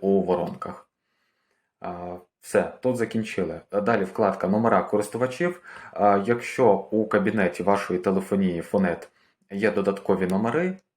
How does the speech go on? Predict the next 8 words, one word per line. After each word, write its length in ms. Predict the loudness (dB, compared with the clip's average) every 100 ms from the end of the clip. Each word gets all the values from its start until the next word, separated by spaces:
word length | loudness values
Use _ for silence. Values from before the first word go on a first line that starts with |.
| -6
у 180 | -2
менеджерів, 640 | 0 -2 -2 -4 -6 -8 -14 _ _ -8
а, 220 | 0 0 0 -2
вам 500 | -4 -2 2 2 2
необхідно 440 | -2 -2 -2 -2 -2
їх, 440 | -2 -6 -10 -20 -10
е, 80 | -6
додати. 600 | -2 -2 -2 -4 -8 -14